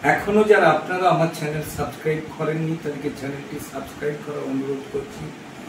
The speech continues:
এবং ভিডিওগুলি শেষ পর্যন্ত দেখার জন্য আবেদন করছি। প্রয়োজনে নাইন ফোর থ্রি ফোর ওয়ান এইট থ্রি ওয়ান নাইন এইটে যোগাযোগ করার জন্য বলে রাখছি। সিনা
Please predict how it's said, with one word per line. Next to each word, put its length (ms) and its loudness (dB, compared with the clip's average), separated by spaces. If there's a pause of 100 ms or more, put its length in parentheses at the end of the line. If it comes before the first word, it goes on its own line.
(160)
এবং 140 4 (140)
ভিডিওগুলি 520 8 (120)
শেষ 160 6 (120)
পর্যন্ত 380 2 (180)
দেখার 400 -4
জন্য 180 -4 (240)
আবেদন 340 -2 (140)
করছি। 340 -6 (540)
প্রয়োজনে 480 10 (140)
নাইন 160 6 (100)
ফোর 140 4 (100)
থ্রি 140 0 (100)
ফোর 160 0 (160)
ওয়ান 180 2 (100)
এইট 180 -2
থ্রি 120 -4 (100)
ওয়ান 140 -2 (100)
নাইন 140 -2 (200)
এইটে 260 -2 (120)
যোগাযোগ 420 -2
করার 260 -6
জন্য 180 -8 (140)
বলে 240 -4
রাখছি। 320 -10 (680)
সিনা 300 4